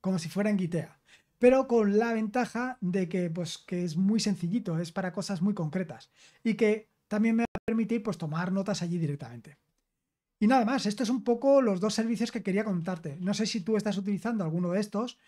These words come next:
si estás utilizando OpenGist o Microbin,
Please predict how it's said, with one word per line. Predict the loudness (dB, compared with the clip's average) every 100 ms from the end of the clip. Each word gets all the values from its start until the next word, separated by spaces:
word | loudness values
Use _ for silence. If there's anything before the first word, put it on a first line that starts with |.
| _ -10
si | -6
estás | -2 -2
utilizando | -2 -2 -2 -2
OpenGist | -2 -4 -4 -2 -2 -4
o | -6 -2
Microbin, | -2 0 -2 0 0 -2